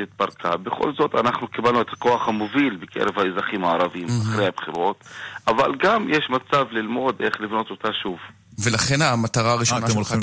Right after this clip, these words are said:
Speaker 2: כיושב
Speaker 3: כן.
Speaker 2: ראש חד"ש תע"ל, אה, היא לנסות ולהקים מחדש את הרשימה המשותפת בכנסת הזו?
Speaker 1: יש סיכוי גדול. אני חושב
Speaker 2: כן?
Speaker 1: שבחודש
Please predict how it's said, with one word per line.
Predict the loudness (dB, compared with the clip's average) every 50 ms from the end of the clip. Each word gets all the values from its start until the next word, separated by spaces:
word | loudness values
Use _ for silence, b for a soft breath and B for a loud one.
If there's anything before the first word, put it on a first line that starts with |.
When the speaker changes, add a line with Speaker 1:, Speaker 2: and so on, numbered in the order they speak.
| 2 2
Speaker 2:
כיושב | 2 4 4 4 4 2 2
Speaker 3:
כן. | 2 2
Speaker 2:
ראש | 0 0
חד"ש | 0 0 0 0 0
תע"ל, | 2 2 4 4 4 2 2 0 -2 -2 0
אה, | 0
היא | 2 2 2 2 2 2
לנסות | 2 2 2 2 2 0 0 0
ולהקים | 2 2 0 2 2 2 2 2
מחדש | 2 2 2 2 2 0
את | 0
הרשימה | 0 0 2 2 2 2
המשותפת | 2 2 0 0 -2 -2 -2 -2 -2
בכנסת | -2 -2 0 0 0 -2 -2 -2
הזו? | 0 0 2 2 4
Speaker 1:
יש | 2 2 2 0
סיכוי | -2 0 2 2 2
גדול. | 2 2 2 2 0 0 0 0 0 0
אני | 2 2 2 2
חושב | 0 -2 0 2 4 4 4
Speaker 2:
כן? | 4 2 2 0
Speaker 1:
שבחודש | 0 -2 0 2 0 0 0